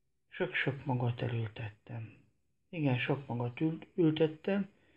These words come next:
Facebookon, hogy ilyen csoportokban, és az egyik régi olvasómról nem is tudtam, hogy rádió,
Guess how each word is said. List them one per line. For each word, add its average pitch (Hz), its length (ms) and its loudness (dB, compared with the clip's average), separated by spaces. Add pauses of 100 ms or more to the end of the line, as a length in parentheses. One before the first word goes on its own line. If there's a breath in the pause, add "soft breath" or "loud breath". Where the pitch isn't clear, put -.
(580 soft breath)
Facebookon, 143 720 2
hogy - 400 -12
ilyen 127 220 2
csoportokban, 165 920 0 (1160)
és - 100 -20
az 160 100 0
egyik 185 360 6 (1800 loud breath)
régi 156 340 4
olvasómról 123 840 4 (1040)
nem 117 400 2
is 107 140 -2
tudtam, 117 640 -6 (1160)
hogy 120 460 -2 (2500)
rádió, 123 580 4